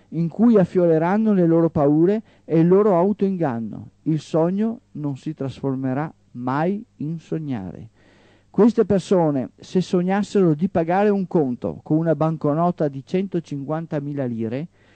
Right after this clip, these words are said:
non riuscirebbero a cogliere l'incongruenza della situazione, non sarebbero in grado di alzare le mani per guardarsele, per liberarsi in volo nell'infinito. La vita di tutti i giorni e il sognare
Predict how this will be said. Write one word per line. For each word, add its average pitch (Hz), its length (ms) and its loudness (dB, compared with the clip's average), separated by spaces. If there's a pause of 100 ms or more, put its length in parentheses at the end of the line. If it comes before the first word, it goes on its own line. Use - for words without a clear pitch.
(220)
non 208 300 2
riuscirebbero 208 680 4
a 190 80 2
cogliere 202 440 4
l'incongruenza 196 1000 2
della 185 200 -2
situazione, 139 840 -4 (420)
non 160 200 0
sarebbero 180 440 2
in 160 100 2
grado 180 320 4
di 156 120 2
alzare 170 360 0
le 156 100 2
mani 175 320 -2
per 151 160 -2
guardarsele, 143 800 -2 (320)
per 151 160 2
liberarsi 147 760 0 (140)
in 151 180 -4
volo 147 460 0
nell'infinito. 147 1040 -6 (840)
La 156 200 2
vita 220 260 4
di 175 140 2
tutti 208 260 0
i 175 60 -4
giorni 123 500 0 (200)
e 156 160 0
il 170 100 2
sognare 143 720 -4